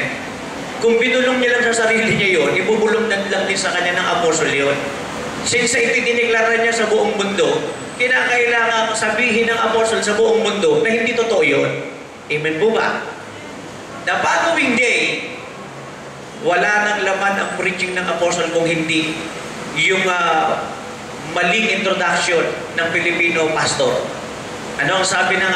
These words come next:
American apostle, eh, prophet and apostle of God? No, ano sabi niya? Actually, Italian Jew siya, pero American citizen.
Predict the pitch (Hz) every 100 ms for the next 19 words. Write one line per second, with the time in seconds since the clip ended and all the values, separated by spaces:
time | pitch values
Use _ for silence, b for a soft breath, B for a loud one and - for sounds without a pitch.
0 | 175 180 185 180 180 175 175 175 175 175
1 | 180 180 170 170 170 170 170 170 165 165
2 | 175 175 175 - - - - - - -
3 | 147 156 156 170 180 175 170 175 175 170
4 | 165 175 185 170 160 160 165 160 151 151
5 | 175 170 175 - - 143 135 - 156 156
6 | 156 160 165 156 160 160 160